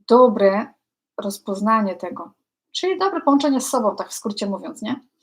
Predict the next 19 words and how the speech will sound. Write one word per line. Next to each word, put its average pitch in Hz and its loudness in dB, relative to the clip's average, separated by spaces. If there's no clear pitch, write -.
Czyli 233 2
podsumowując, 294 2
y, 226 -4
jest 262 0
coś 277 -4
takiego, 254 0
że 226 0
my 240 2
z - -10
tego 233 -2
ciała 226 4
czerpiemy 233 -2
i 226 -2
jeżeli 277 2
my 349 -6
chcemy 311 -4
teraz, 277 -4
y, 226 -2
zmiany 185 -10